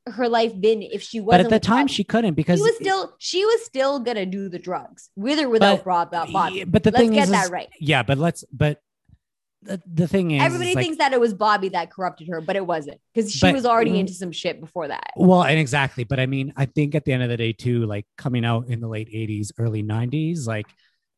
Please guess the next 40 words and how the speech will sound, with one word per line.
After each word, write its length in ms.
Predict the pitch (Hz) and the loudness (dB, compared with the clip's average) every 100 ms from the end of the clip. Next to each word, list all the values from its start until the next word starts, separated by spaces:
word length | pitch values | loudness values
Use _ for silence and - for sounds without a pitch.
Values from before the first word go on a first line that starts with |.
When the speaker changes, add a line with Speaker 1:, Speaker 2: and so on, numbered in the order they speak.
| _ _ 139 | _ _ -12
Speaker 2:
that 280 | 123 170 269 | -6 -6 -6
would, 240 | 285 143 | -10 -8
that 140 | 180 - | -8 -6
could 120 | 302 | -8
have 60 | 202 | -4
been 120 | 165 | -4
a 60 | |
career 320 | 143 139 131 135 | -4 -6 -6 -6
killer 420 | - 92 80 110 _ _ - | -10 -12 -16 -20 _ _ -4
in 140 | 143 | -2
and 100 | 131 | 0
of 120 | 120 110 | 0 -2
itself. 580 | - 113 92 - - _ _ _ _ _ _ _ _ 208 | -6 -10 -10 -18 -20 _ _ _ _ _ _ _ _ 0
Speaker 1:
Right. 360 | 220 156 190 | 0 0 -8
During 260 | 190 311 311 | -6 -4 -2
that, 180 | 277 247 | 0 4
that's 40 | |
why 320 | 190 170 160 | 6 8 6
Speaker 2:
So, 40 | 156 | 4
Speaker 1:
they 120 | 196 | 2
didn't. 340 | 247 240 165 _ _ | 2 2 -4 _ _
That's 180 | 214 233 | -2 0
why 160 | 214 190 | -4 2
Speaker 2:
so, 340 | 175 160 151 | 4 6 4
Speaker 1:
they 80 | 190 | 4
didn't. 100 | 165 | 0
Speaker 2:
exactly. 420 | 127 135 120 - | 2 0 -2 -6
Speaker 1:
I 40 | 185 | -2
get 100 | 208 | 2
Speaker 2:
So, 100 | 180 | 2
Speaker 1:
it. 140 | 135 - | 2 -4
Yeah. 240 | 185 135 _ - | -4 -4 _ -2
Speaker 2:
I 80 | |
like 180 | 160 175 | -2 0
that 120 | 214 | 0
you 160 | 185 175 | 0 -4
brought 320 | - 147 139 | -4 -4 -2
that 160 | 127 120 | -4 -4
up. 260 | 113 - - _ _ | -8 -12 -20 _ _
Um, 420 | 131 120 113 107 | -2 -2 -2 -4